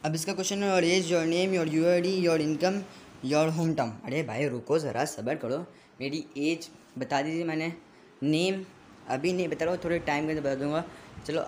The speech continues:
आप सबके लिए एक नाम मैं बता देता हूँ, आप सब लोग मेरे को उस नाम से बुला सकते हो, Zaid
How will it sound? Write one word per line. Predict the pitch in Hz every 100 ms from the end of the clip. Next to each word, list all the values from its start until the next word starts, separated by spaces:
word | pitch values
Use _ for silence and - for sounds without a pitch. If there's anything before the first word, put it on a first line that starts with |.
| -
आप | 151 175
सबके | 180 131 - 151
लिए | 143 135 143 165 170 - -
एक | 147 143 151
नाम | 135 139
मैं | 151 143
बता | 120 131
देता | 120 135
हूँ, | 175 165
आप | 143
सब | 135
लोग | 135 139
मेरे | 139
को | 131
उस | 147 151 147
नाम | 143
से |
बुला | 131 127
सकते | 120
हो, | 156 180 - - - - 120
Zaid | 120 143 131 117